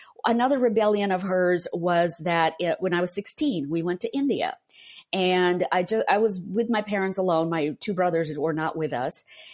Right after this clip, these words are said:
And my father was talking to a friend of his, and I overheard the friend say, "Oh, have you brought your daughter to arrange a marriage for her?" And I looked at my mom in panic, and I said, "Mom,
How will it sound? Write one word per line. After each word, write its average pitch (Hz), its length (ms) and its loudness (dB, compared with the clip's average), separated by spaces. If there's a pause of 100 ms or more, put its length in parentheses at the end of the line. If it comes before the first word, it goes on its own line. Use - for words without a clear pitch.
(240)
And 185 320 2
my 180 220 0
father 180 920 0
was 170 240 -2
talking 175 380 -4
to 165 120 -6
a 160 40 -4
friend 151 240 -6
of 143 80 -8
his, 147 200 -6
and 156 100 -8
I 151 160 -6
overheard 156 800 -4
the 147 120 -8
friend 147 320 -4
say, 139 240 -4
"Oh, 220 160 0
have 180 180 -8
you 196 140 -4
brought 180 260 -2
your 165 80 -4
daughter 160 480 0 (420)
to 180 200 0
arrange 160 300 2
a 165 40 -2
marriage 208 400 -4
for 151 240 -4
her?" 135 260 -8 (320)
And 190 140 -6
I 247 160 -4
looked 202 260 -2
at 170 120 -4
my 165 120 -2
mom 147 280 -4
in 131 100 -4
panic, 156 520 -4
and 147 140 -10
I 139 60 -6
said, 143 200 -10
"Mom, 233 360 -2